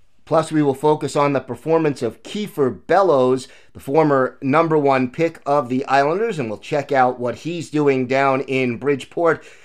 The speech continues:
We will also have this date in Islanders history and a whole lot more. Stay with us. More to come on today's Locked On Islanders podcast.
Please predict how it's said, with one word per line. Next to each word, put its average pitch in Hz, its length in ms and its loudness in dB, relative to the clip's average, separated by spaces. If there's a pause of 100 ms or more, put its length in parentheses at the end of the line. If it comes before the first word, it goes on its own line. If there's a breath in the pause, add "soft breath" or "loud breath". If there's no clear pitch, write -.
(160 loud breath)
We 127 100 -2
will 135 160 2
also 151 280 4
have 127 460 0
this 180 280 0
date 170 360 -2
in 175 320 0
Islanders 156 460 0
history 156 480 -4 (300 loud breath)
and 123 140 -2
a 113 40 -4
whole 156 260 4
lot 139 300 4
more. 135 320 2
Stay 214 300 2
with 226 180 2
us. 170 360 4 (140)
More 135 300 0
to 165 80 2
come 196 340 2
on 139 140 2
today's 135 540 2
Locked 139 340 2
On 160 220 2
Islanders 139 420 0
podcast. 104 920 -8